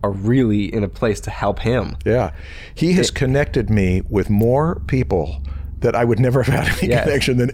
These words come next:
Speaker 2: anyone else I know. So he, he is, he is Malcolm Gladwell's, uh, connector in, uh, The Tipping
Speaker 1: Yeah.
Speaker 2: Point. There's a salesman, the connector, and the maven.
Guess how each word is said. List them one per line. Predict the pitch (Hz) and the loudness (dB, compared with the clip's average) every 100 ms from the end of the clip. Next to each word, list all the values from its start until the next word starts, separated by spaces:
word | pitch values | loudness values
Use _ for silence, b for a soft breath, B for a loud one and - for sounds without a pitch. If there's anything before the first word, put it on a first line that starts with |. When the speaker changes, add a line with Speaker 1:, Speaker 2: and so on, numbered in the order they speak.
| - | 0
Speaker 2:
anyone | 147 147 135 | 2 2 4
else | 127 120 | 2 2
I | 117 | 2
know. | 117 | 2
So | 107 139 | 2 2
he, | 147 | 2
he | 151 156 | 2 4
is, | 151 - B B B | 2 0 B B B
he | 165 | 0
is | 143 | 2
Malcolm | 151 147 127 | 0 0 -2
Gladwell's, | 120 120 117 107 104 101 90 | 0 0 2 2 2 2 2
uh, | 101 92 | 2 2
connector | - 123 110 - - - | 0 -2 -2 -2 -6 -4
in, | 101 90 87 - | -2 -2 -2 -2
uh, | 87 78 | -2 -2
The | 90 | -2
Tipping | - 110 101 | -2 0 0
Speaker 1:
Yeah. | 95 | -2
Speaker 2:
Point. | 58 - | -6 -2
There's | 98 | -2
a | 101 | -2
salesman, | - 117 110 110 | 0 0 0 0
the | 104 | -2
connector, | 104 98 98 98 - | 0 -2 -2 -2 -2
and | 95 87 | -2 -2
the | 90 85 85 | -2 -2 -2
maven. | 101 90 76 64 | 0 0 -2 -6